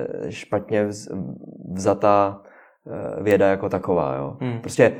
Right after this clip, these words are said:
Speaker 1: jedno je, co říkám, základní výzkum de-, dejme stranou, veme ten aplikovaný. A pokud
Speaker 2: Hmm.
Speaker 1: je aplikovaný, tak já ho chci aplikovat. A pokud vydám článek a dám ho do šuplíku a nikdo z něj nebude nijak těžit, to znamená,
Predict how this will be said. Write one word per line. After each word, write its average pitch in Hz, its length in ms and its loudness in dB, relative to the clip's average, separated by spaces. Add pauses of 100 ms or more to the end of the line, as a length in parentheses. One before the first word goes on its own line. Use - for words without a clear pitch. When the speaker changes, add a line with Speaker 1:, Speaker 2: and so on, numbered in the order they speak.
(140)
Speaker 1:
jedno 135 380 8
je, 143 120 12
co 143 100 4
říkám, 131 260 6
základní 120 360 8
výzkum 113 500 0
de-, 107 220 2
dejme 107 260 6
stranou, 87 460 0
veme 107 340 2
ten 110 160 4
aplikovaný. 90 540 2
A - 80 -2
pokud - 180 -2
Speaker 2:
Hmm. 110 80 -2
Speaker 1:
je 90 140 4
aplikovaný, 98 680 4 (240)
tak 98 140 -4
já 107 100 4
ho 101 60 0
chci - 160 -8
aplikovat. 98 540 2 (280)
A 101 80 2
pokud 135 360 6 (280)
vydám 131 320 10
článek 107 580 6
a - 220 4
dám 107 180 6
ho 107 80 6
do 104 80 2
šuplíku 101 800 -2 (1300)
a 113 100 6
nikdo 147 420 10
z 127 120 4
něj 135 300 8
nebude 127 360 4
nijak 127 260 4
těžit, 107 400 2
to 120 80 -2
znamená, 110 540 2